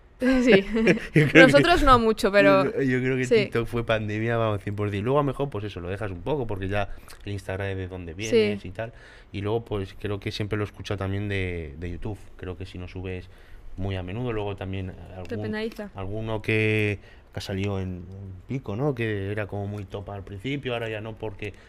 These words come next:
Speaker 2: no subía. Entonces creo que TikTok también es un poco así, ¿no? De que tú puedes subir mucho y luego, pum, paras, te penaliza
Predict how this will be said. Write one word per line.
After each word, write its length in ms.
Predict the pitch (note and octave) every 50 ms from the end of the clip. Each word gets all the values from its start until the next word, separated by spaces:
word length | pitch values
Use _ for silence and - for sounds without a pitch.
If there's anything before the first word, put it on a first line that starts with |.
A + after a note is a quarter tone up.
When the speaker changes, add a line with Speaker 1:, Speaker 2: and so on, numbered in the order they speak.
| - _ -
Speaker 2:
no 100 | G2+ G#2 G2
subía. 480 | - - F#2+ G2+ C3+ D3+ C#3+ C3 C#3 - - - - - -
Entonces 220 | - - G#2+ A#2 A#2+ -
creo 160 | D3 D3 D3
que 80 | D3
TikTok 340 | C#3 - B2+ - - B2 C#3
también 240 | - B2 B2 A#2+ B2
es 80 | B2 -
un 80 | B2+ B2+
poco 180 | - C#3 -
así, 200 | A#2+ - - B2+
¿no? 160 | A#2 A2 A#2
De 140 | C3+ B2+ A2+
que 180 | G#2 G#2+ G#2 G2 - - - - - - - - -
tú 120 | - A#2
puedes 200 | A2 - C#3 C#3 -
subir 200 | - C#3 C#3 C3
mucho 340 | C#3 D3+ E3 - - - C#3
y 20 |
luego, 240 | C3 B2 B2 B2+ A#2
pum, 320 | - - - D3 C#3 B2 A2 - -
paras, 420 | - C3 C#3 D3+ D#3+ D#3+ D#3 D#3 D3+ - - -
te 80 | B2+
penaliza 640 | G#2+ A#2 G#2 G#2 G#2 A#2 D3+ D#3 - - D3 C#3+ C#3